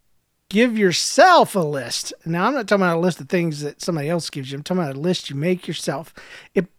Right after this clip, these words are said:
gets you prepared and you have time to get ready for it, and then you just can do it better.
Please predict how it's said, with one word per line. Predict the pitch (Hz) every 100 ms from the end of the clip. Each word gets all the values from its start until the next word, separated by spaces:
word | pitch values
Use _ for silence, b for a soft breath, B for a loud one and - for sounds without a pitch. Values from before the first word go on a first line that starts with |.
| -
gets | 277 - -
you | 240
prepared | - 220 - - - 220 156 139 131 -
and | 170 165
you | 160
have | 180 190 180
time | - - 196 190 190 190 180 b b _
to | 170
get | 151 165
ready | 156 180 196
for | 170 - 151 143
it, | - -
and | 156 165
then | 190 214 220 208 - _ _ _
you | 165 180
just | 147 170 202 - - _ _ _ _ _ _ _
can | - 170
do | 151 226 180
it | 120 - _ _ _ _ _
better. | 151 156 139 127 147 -